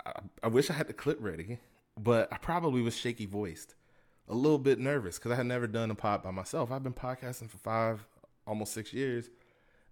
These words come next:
and always with a co-host. I always had my homies with me or a guest or somebody to bounce ideas off of, to talk in the moment, to, to be able to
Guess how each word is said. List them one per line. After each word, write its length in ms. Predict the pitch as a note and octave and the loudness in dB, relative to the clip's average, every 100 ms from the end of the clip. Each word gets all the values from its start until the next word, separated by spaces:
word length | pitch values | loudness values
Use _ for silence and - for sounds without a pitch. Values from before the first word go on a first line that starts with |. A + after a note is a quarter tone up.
| - | 0
and 420 | A#2+ A#2 A2 A2 A#2 | 2 2 2 0 4
always 260 | C3+ C3 | 4 6
with 80 | C3+ | 2
a 40 | |
co-host. 440 | B2 C#3 C#3 F#2 - | 2 2 2 -2 -2
I 60 | |
always 240 | G#2 A#2 A#2 | 2 2 2
had 160 | A#2 A2 | 0 0
my 80 | |
homies 260 | A2+ A2 G#2 | 0 0 2
with 120 | A2 | 0
me 300 | G#2+ G#2+ G#2+ - | 2 0 -2 -2
or 240 | F#2+ F2+ D#2+ - | -2 -2 -4 -8
a 80 | F2+ | -6
guest 380 | G#2+ A2 G2+ F#2 | 2 2 2 -4
or 180 | F2 E2 | -8 -8
somebody 500 | - A2+ A2 G#2 F#2 | -4 0 2 2 0
to 200 | D#2+ C2 - | -2 -8 -4
bounce 320 | G#2+ G2 - | -2 -2 -6
ideas 440 | F#2 F2+ A2+ G#2+ | -8 -6 -4 0
off 220 | G#2+ G2 A2 | 0 -2 -2
of, 340 | G#2+ G#2+ G2+ - _ _ _ _ | -2 0 -2 -8 _ _ _ _
to 120 | - F#2 | -8 -6
talk 420 | - A2 G#2 - | 0 0 0 -4
in 80 | F#2+ | -6
the 80 | |
moment, 540 | F#2 G2 G#2 G2+ G2 - | -2 -2 0 -2 -4 -4
to, 320 | F#2+ F2 E2+ - _ _ _ _ _ _ | -6 -4 -6 -12 _ _ _ _ _ _
to 100 | - | -4
be 180 | G2+ A2+ | 0 2
able 160 | A2 G#2 | 2 2
to 180 | F#2+ | 0